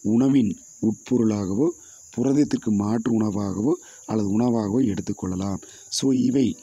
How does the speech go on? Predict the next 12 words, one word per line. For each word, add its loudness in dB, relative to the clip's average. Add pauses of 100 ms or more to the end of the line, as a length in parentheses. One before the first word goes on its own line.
(300)
மனிதர்கள் 2
உண்பதற்கு 0
ஏற்றவை. -4 (360)
So -6
மனிதர்களே -2
சாப்பிடலாம். -6 (420)
So 0
சில 0
சமயங்கள்ல 2 (120)
கால்நடைகளுக்கும் -2
தீவனமாக -2
வழங்கலாம். -6